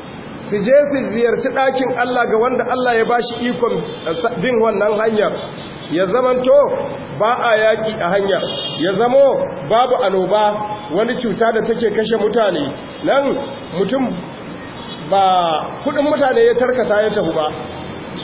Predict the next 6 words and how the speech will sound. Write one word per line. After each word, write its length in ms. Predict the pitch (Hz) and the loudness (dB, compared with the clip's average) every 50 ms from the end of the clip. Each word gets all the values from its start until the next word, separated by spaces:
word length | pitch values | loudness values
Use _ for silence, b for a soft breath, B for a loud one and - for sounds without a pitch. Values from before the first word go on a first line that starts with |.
| - - - - - 180 180 180 180 - - - - - - - - - - - - - - | -10 -10 -12 -10 -10 -10 -10 -10 -10 -10 -10 -10 -12 -12 -12 -12 -12 -12 -12 -12 -12 -6 -4
<laughs> 0 | |
Eh, 760 | - - - - - - - 220 240 254 - - 240 285 330 330 - | -4 -2 -2 -2 0 0 2 2 2 2 2 2 4 4 6 6 6
ko 60 | 262 285 | 4 4
masu 240 | 277 262 226 - 226 | 4 2 2 2 0
yin 140 | 226 220 196 | 0 2 2
haka. 200 | 185 170 165 | 2 2 0